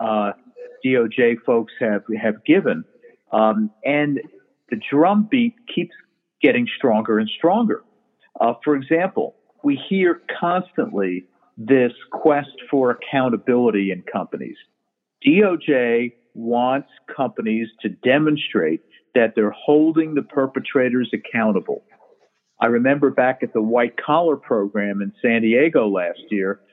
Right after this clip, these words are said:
Rosenstein said, uh, that if a company wants to be, uh, treated like a victim in these cases, it should start acting like a victim by holding the perpetrators accountable.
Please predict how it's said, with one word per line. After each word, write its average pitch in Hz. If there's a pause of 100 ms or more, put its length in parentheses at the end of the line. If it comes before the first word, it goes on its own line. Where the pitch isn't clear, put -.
(200)
Rosenstein 120
said, 98 (580)
uh, 110
that 113
if 110
a 107
company 165
wants 131
to 110
be, 110 (380)
uh, 110 (200)
treated 202 (300)
like 117
a 107
victim 104
in 95
these 90
cases, 98 (520)
it 123
should 143
start 123
acting 139 (120)
like 98
a 95
victim 82 (280)
by 104
holding 135
the 139
perpetrators 113
accountable. 139